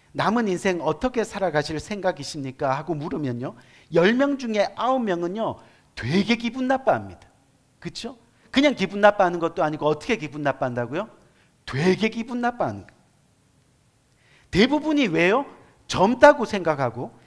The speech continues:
대부분이 죽음에 대해 아직 받아들일 마음이나 생각이 없다고 그렇게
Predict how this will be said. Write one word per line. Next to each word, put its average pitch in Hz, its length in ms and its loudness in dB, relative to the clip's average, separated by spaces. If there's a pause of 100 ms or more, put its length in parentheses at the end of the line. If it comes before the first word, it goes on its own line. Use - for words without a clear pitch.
(260)
대부분이 254 640 2
죽음에 285 420 -2
대해 190 160 4 (100)
아직 226 360 2 (320)
받아들일 214 600 2
마음이나 165 640 2
생각이 214 640 -4 (300)
없다고 240 840 0
그렇게 175 540 -6